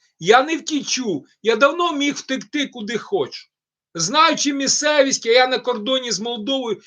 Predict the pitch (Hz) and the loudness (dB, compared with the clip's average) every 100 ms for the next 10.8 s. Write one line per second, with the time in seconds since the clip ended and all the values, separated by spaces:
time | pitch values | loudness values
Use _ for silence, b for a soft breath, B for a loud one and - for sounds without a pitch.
0 | b - 226 269 208 233 269 269 285 254 | b 0 2 2 2 4 4 4 4 4
1 | - 190 - - 180 - _ _ _ _ | 4 -2 0 0 0 -2 _ _ _ _
2 | _ _ _ _ - 220 254 311 302 320 | _ _ _ _ 0 2 2 -2 -2 2
3 | 302 226 - - _ _ _ _ _ _ | 4 2 0 -6 _ _ _ _ _ _
4 | _ _ 214 208 311 330 311 247 180 247 | _ _ 0 2 6 8 6 0 -4 -4
5 | 254 269 262 240 233 226 247 233 190 135 | 0 2 2 0 -2 0 2 2 2 -2
6 | 120 _ _ - 220 302 285 262 - 254 | -6 _ _ -6 4 4 4 2 -4 -2
7 | 262 247 247 - 240 240 269 262 214 - | 0 0 -2 -2 0 4 6 4 2 -2
8 | 208 240 240 262 208 202 240 247 269 262 | -2 0 2 2 2 2 0 -4 -6 -8
9 | - 247 190 127 _ _ _ _ _ _ | -6 -4 -4 -8 _ _ _ _ _ _
10 | 214 262 - 277 - 269 156 | -4 -4 -2 -2 0 -2 -2